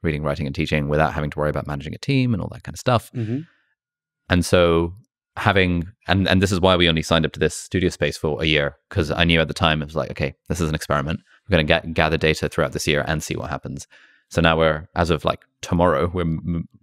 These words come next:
Speaker 1: and next week, we're moving out of this place. Um, I'm moving into a flat with my, with my brother and his wife, and we're kind of building a YouTube-y, podcasty studio in the flat to see what
Speaker 2: Mm-hmm.
Speaker 1: that will be like.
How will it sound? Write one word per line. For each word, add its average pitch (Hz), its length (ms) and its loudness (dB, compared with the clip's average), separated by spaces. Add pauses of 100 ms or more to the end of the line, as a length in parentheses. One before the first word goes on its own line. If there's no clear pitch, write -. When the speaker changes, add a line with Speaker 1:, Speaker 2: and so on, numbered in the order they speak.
(160)
Speaker 1:
and 80 160 0
next 82 200 0
week, 80 180 2
we're 85 80 0
moving 78 240 0
out 71 80 0
of 71 60 -4
this 92 140 0
place. 85 440 0 (580)
Um, 73 420 0 (100)
I'm 82 140 0
moving 78 240 0
into 76 240 -4
a 76 40 -2
flat - 280 -2
with 73 120 -6
my, 73 320 -6
with 76 140 -6
my 73 100 0
brother 76 300 0
and 73 80 -2
his 73 100 -8
wife, 76 300 -2
and 76 120 -2
we're - 260 -4 (200)
kind - 160 -6
of 73 100 -8 (200)
building 73 280 -6
a 71 120 -8
YouTube-y, 78 440 -4
podcasty 98 420 0
studio 78 480 0 (200)
in 85 80 -4
the 85 60 -2
flat - 300 -2
to - 100 -8
see 92 120 0
what 90 120 0
Speaker 2:
Mm-hmm. 80 60 -6
Speaker 1:
that 85 140 2
will 76 80 -6
be 71 100 -10
like. - 280 -12